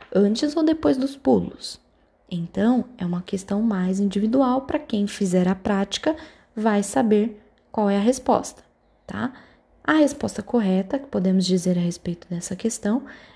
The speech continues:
é depois dos pulos. Então, depois dos pulos, a tendência é que as suas pulsações, elas aumentem. B, a sua suposição foi confirmada?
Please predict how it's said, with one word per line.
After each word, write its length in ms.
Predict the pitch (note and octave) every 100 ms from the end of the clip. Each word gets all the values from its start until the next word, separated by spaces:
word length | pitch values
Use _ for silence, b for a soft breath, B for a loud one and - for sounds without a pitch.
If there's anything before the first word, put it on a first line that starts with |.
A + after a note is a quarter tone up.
| _
é 220 | A3 A#3 C#4 - _
depois 800 | F#3 F3+ G#3 - G#3+ A#3 B3 A#3+
dos 220 | - G3+
pulos. 640 | - - A3 A3+ F#3+ F3 E3+
Então, 280 | F3 F3+
depois 480 | F3 E3+ - G#3 B3+
dos 140 | D#4 D#4+
pulos, 500 | - B3 B3 B3 A3+
a 120 | G#3
tendência 760 | A#3+ B3+ G#3 F#3+ G3+ - A3 -
é 60 |
que 120 | F#3+ G3+
as 80 |
suas 340 | F#3+ - B3+ D4
pulsações, 760 | - C#4 C#4 A#3+ - G3+ G#3+ A3
elas 380 | G#3+ A3 G#3+ -
aumentem. 800 | - C4 A3+ G#3 A#3+ G3 F#3 G3+ - _ b b b b b b -
B, 340 | B3+ A#3 - B B B
a 80 | C#4
sua 240 | - G4+
suposição 720 | F#4+ - - B3 G#3+ - G3+
foi 240 | F#3 - B3+
confirmada? 960 | A#3 F#3+ - F3+ F3+ A3 F#3+ E3+ F3